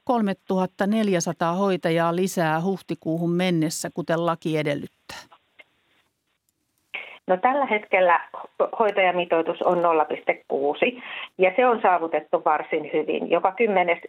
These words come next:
Speaker 2: yksikkö ei vielä ole tässä nolla pilkku kuudessa, mutta nyt tosiaan mitoitus nousee sit aika rivakasti sinne nolla pilkku seitsemään, ja se tulee tarkoittamaan, että iso osa toimintayksiköistä joutuu sitten rekrytoimaan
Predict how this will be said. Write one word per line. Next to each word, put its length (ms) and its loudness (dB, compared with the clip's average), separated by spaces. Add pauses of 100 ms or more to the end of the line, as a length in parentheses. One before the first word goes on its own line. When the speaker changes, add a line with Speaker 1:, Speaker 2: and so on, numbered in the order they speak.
Speaker 2:
yksikkö 560 -2 (140)
ei 180 2
vielä 280 2
ole 340 4 (300)
tässä 260 0
nolla 240 2
pilkku 340 -2
kuudessa, 600 0
mutta 360 0
nyt 360 0
tosiaan 560 2
mitoitus 500 0
nousee 440 2
sit 180 -4
aika 240 0
rivakasti 920 -2
sinne 260 0
nolla 300 2
pilkku 340 -6
seitsemään, 760 0 (360)
ja 200 0
se 240 0 (320)
tulee 300 4
tarkoittamaan, 800 0
että 200 0
iso 340 2
osa 320 2 (120)
toimintayksiköistä 1000 0
joutuu 440 0
sitten 300 0
rekrytoimaan 840 -2